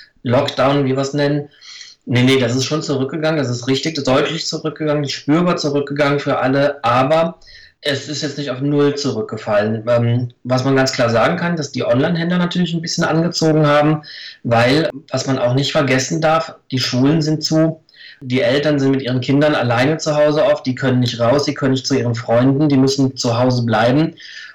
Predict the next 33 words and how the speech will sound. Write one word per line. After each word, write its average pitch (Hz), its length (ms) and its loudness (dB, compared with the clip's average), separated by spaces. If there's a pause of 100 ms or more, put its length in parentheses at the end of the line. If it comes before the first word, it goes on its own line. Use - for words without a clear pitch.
(140)
Und 131 260 4
da 123 100 2
ist, 131 400 -2
ähm, 127 160 2
das 123 260 -4
Kulturgutspiel 147 1120 -2
auch 147 360 0
wieder, 147 420 4 (520)
ja, 135 180 2
das 127 200 -2
hat 131 160 -4
einen 143 80 -2
echten 139 300 -4
Sch-, - 300 -8 (320)
Schub 214 340 -2
bekommen. 104 480 0 (380)
Das 131 140 0
Interesse - 520 0
ist 196 200 0
auch 175 240 -6
sehr 180 240 0
groß 180 340 -6
im 175 60 -10
Moment 170 320 -2
an 165 100 -4
der, 160 260 2
an 151 100 0
der 156 100 2
Branche 151 520 2
und, 127 340 0
ähm, 127 280 2
auch 117 160 -2
da 156 400 0